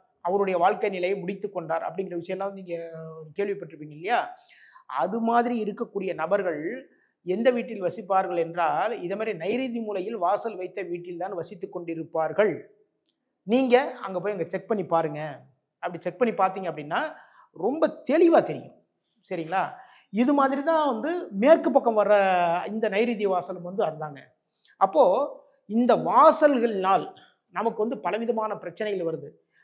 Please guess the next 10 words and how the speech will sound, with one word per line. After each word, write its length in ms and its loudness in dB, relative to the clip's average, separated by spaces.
நம்ம 360 4
ஆரம்பத்திலே 320 0
சொன்ன 260 -6
மாதிரி 400 -2
வாசல் 560 4
அப்படிங்கிறது 460 -4
பார்த்தீங்கன்னா 440 -8
வாய் 400 2
தான். 280 -6
ஓகேங்களா? 480 -4